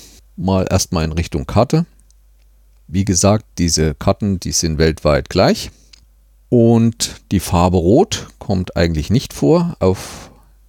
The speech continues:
der Karte, die ich euch mitgegeben habe, seht ihr so rote schraffierte Flächen. Also die Farbe Rot ist einmal für Sperrgebiete reserviert. Das sind Gebiete, die der Forst vorgibt,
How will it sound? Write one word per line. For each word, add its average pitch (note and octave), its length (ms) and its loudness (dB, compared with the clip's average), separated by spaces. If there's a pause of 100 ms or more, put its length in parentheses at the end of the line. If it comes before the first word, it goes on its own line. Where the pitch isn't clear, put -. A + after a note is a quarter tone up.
(180)
der D#2+ 120 2
Karte, A2+ 380 0
die G2 240 -4
ich - 240 -6
euch G2+ 180 2
mitgegeben B2 920 0
habe, A2+ 280 2 (640)
seht - 380 0
ihr G#2+ 180 4
so G2+ 160 2
rote F#2+ 360 0
schraffierte F#2+ 540 0
Flächen. F2+ 520 -2 (640)
Also F2+ 180 -6
die D2 380 -6
Farbe F#2 340 2
Rot A2 260 0
ist G2+ 160 -6
einmal G2+ 380 4
für E2+ 480 0 (180)
Sperrgebiete B2 840 0 (1300)
reserviert. C3+ 640 2 (460)
Das - 180 -2
sind A2+ 120 0
Gebiete, A#2 420 2
die G2+ 140 0
der F2+ 120 2
Forst - 340 0
vorgibt, - 720 -2